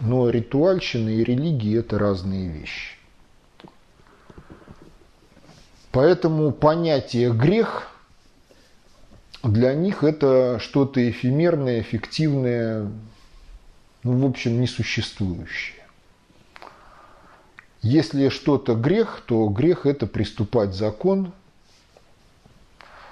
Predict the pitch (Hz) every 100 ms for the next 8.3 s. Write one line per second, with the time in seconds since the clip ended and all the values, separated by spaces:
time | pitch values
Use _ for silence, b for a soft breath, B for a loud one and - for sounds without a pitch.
0 | B B - 156 117 110 107 104 98 98
1 | 104 135 156 - 113 110 98 110 117 123
2 | 120 98 - - - - - 123 120 123
3 | 120 - 123 107 104 104 107 101 - 104
4 | 98 - 101 98 98 110 117 123 147 185
5 | 202 131 117 - 117 156 - - 107 110
6 | 104 98 92 104 107 151 147 - 101 117
7 | 127 - 92 87 87 90 98 98 87 90
8 | 92 - 104